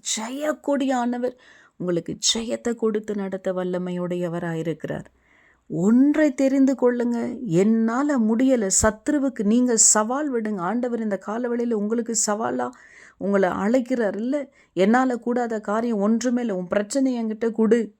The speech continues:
நான் செய்யறேன்னு." இப்போ நீங்க சத்ருவை பார்த்து சொல்லுங்க, "எதுவும் செய்ய முடியாம நீ என்ன வச்சிருந்த? உன்னால ஒண்ணும் செய்ய முடியாது. ஆனா என் தேவனை நான் உள்ள வச்சிருக்கிறேன். என் தேவனால் எனக்காக யாவையும் செய்யாமல் இருக்க முடியாது.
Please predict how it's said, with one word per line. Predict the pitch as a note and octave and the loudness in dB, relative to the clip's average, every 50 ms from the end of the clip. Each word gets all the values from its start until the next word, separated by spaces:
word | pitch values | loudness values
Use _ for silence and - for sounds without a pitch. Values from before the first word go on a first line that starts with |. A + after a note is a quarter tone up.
| _ _ _ | _ _ _
நான் | - D#3+ D#3+ D#3 - - | -10 -6 -4 -2 0 2
செய்யறேன்னு." | A3 A#3+ A#3+ B3 A#3+ A3+ G#3+ G3 E3+ F#3 - _ _ _ | 2 2 2 0 -2 -4 -4 -6 -8 -10 -12 _ _ _
இப்போ | - F3+ F3 - F#3+ | -10 -10 -6 -6 -6
நீங்க | F#3+ F3+ F3 E3+ E3+ - | -4 -4 -4 -4 -4 -2
சத்ருவை | G#3 G#3+ G#3 - C4 C4 B3 B3 | -4 -4 -4 -4 -4 -4 -4 -4
பார்த்து | A3 A3 G#3 G#3+ G#3+ - G#3 G3+ | -6 -6 -6 -6 -6 -6 -8 -8
சொல்லுங்க, | - G3 F3+ G3+ A3 G#3 F#3+ F3 F3 G#3+ - _ _ _ _ _ _ _ _ _ _ _ _ _ _ _ _ | -6 -6 -6 -4 -4 -6 -6 -6 -8 -10 -14 _ _ _ _ _ _ _ _ _ _ _ _ _ _ _ _
"எதுவும் | - D3+ E3 F#3+ G#3 A3 C#4+ D4 D4+ E4 E4 | -6 2 4 6 6 6 6 4 4 4 4
செய்ய | D4+ - - C#4 C4+ C#4 C#4 | 4 4 4 4 4 4 2
முடியாம | B3+ B3+ A#3+ B3 B3+ B3 B3 A#3+ A#3 | 2 2 0 0 0 0 0 0 0
நீ | G#3+ G3 G#3 A3+ A#3+ | 0 0 2 2 2
என்ன | A#3+ A3 A3 A3 A3+ | 2 0 0 -2 -2
வச்சிருந்த? | A3 G3 F#3+ G3 - - A#3 A3 G#3+ G3 F#3+ F3+ E3+ E3+ E3 E3 E3 | -2 -2 -2 -2 -2 -2 0 -2 -2 -4 -6 -8 -8 -8 -8 -4 -2
உன்னால | G3 A3 A#3+ B3+ C4+ C#4+ D4+ D#4 D#4+ D4 | 2 2 4 4 4 4 4 4 4 4
ஒண்ணும் | C4 A#3 A3+ A#3 A#3+ B3 | 4 4 4 2 2 0
செய்ய | A3+ - G#3+ G3 G#3 A3 G#3+ | 0 0 -2 -2 -2 -2 -4
முடியாது. | G3+ F#3+ F#3 F#3 F#3 F3+ E3 E3 E3+ E3+ E3+ D#3+ F3 - _ _ _ _ _ _ _ _ _ _ _ _ | -4 -4 -6 -6 -6 -6 -4 -4 -4 -4 -6 -6 -8 -12 _ _ _ _ _ _ _ _ _ _ _ _
ஆனா | - E3+ F3 F3 F3 F3 | -8 -6 -4 -4 -4 -4
என் | E3+ D#3+ D#3+ E3 D#3+ D#3+ E3 E3 D#3+ | -4 -4 -4 -4 -4 -4 -4 -4 0
தேவனை | D#3 F3+ G#3 C4 D#4 E4 E4 E4+ D#4+ D#4 C#4+ | 2 4 6 6 6 6 6 4 4 4 4
நான் | B3 A#3 A3 G3+ | 2 2 2 2
உள்ள | F#3+ G3 G3+ G3+ G3+ | 2 2 4 2 2
வச்சிருக்கிறேன். | G3 F3+ F3 - - G3+ F3+ E3+ E3+ - E3 E3+ E3 E3 | 2 0 -2 -2 -4 -4 -4 -4 -4 -6 -6 -4 -4 -4
என் | E3+ E3 E3 E3 E3 | -4 -4 -4 -4 -2
தேவனால் | D#3+ E3+ F#3 G#3 A#3+ A#3 A#3 G#3+ G3+ F#3+ F#3 F3 E3+ E3 | 0 2 2 2 2 0 0 -2 -2 -2 -4 -4 -6 -6
எனக்காக | E3 E3 F3 G3 G#3 G#3 - G3+ F#3+ F#3 F3+ F3 F3 | -6 -4 -4 -4 -4 -4 -4 -4 -2 -2 -2 -4 -4
யாவையும் | E3 E3 D#3+ E3 F3+ G3+ G#3 G#3 G#3 G3 F#3+ F#3+ F#3+ | -4 -4 -4 -4 -2 -2 -2 -2 -2 -4 -4 -4 -4
செய்யாமல் | F3+ - - - F3+ F#3+ G3 G3 F#3+ F#3 F#3 F3+ E3+ E3 | -2 -2 -2 -2 -2 -2 -2 -4 -4 -4 -6 -6 -4 -4
இருக்க | E3+ F3+ G3+ G#3 G#3 - F#3 | -2 -2 -2 -4 -4 -6 -6
முடியாது. | E3 E3 E3+ F3+ G3 G#3+ G#3+ G#3 F#3+ F3+ F3 E3+ E3+ E3+ | -6 -6 -4 -4 -2 -2 0 0 -2 -2 -2 -4 -4 -6